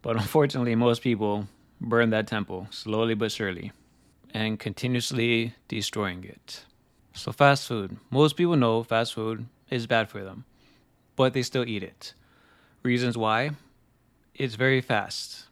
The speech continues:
You can go in and out when you're in a hurry, you don't feel like making food. It's very easy and convenient. Next reason is,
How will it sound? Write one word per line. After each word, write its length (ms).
You 120
can 200
go 260
in 180
and 100
out 400
when 220
you're 140
in 60
a 40
hurry, 380
you 100
don't 180
feel 120
like 160
making 220
food. 420
It's 180
very 200
easy 300
and 80
convenient. 720
Next 260
reason 300
is, 340